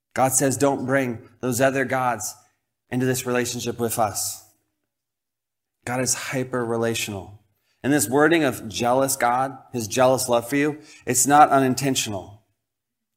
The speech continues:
And an illustration is like if you're standing there on your wedding day, you're standing there on your wedding day looking in the eyes of your future spouse, and they're standing before you and they say, "I vow to have and to hold,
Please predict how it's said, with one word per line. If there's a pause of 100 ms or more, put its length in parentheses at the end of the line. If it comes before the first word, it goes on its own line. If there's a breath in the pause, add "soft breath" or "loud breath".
(120)
And
an
illustration
is
like
if
you're
standing
there
on
your
wedding
day, (920)
you're
standing
there
on
your
wedding
day
looking
in
the
eyes
of (560)
your
future
spouse, (540)
and
they're
standing
before
you
and
they
say,
"I
vow
to
have
and
to
hold,